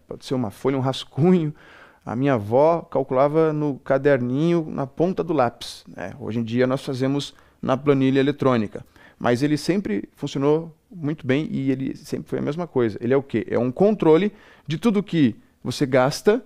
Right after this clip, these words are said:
de todas as despesas e de tudo que você recebe, né? De tudo que você tem de renda. Aqui tá escrito renda, este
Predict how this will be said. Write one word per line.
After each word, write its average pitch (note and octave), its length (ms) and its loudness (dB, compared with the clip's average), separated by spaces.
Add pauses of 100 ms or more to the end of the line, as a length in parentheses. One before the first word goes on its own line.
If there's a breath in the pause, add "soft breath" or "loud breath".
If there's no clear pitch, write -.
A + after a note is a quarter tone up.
de - 60 -12
todas D#3+ 240 0
as B2+ 100 0
despesas D3 640 0 (300 soft breath)
e D3+ 80 -2
de D#3 140 0
tudo F#3 180 -2
que F#3+ 100 -4
você F#3 300 4
recebe, F3+ 640 2 (260)
né? G#2 220 -4
De C3+ 140 -16
tudo C#3+ 240 -6
que - 100 -14
você D3 400 -2 (340 soft breath)
tem C#3+ 180 2
de C#3+ 140 0
renda. A#2 480 2
Aqui - 200 -10
tá C#3 100 2
escrito C#3 320 -4
renda, D3 460 2
este B2 380 -6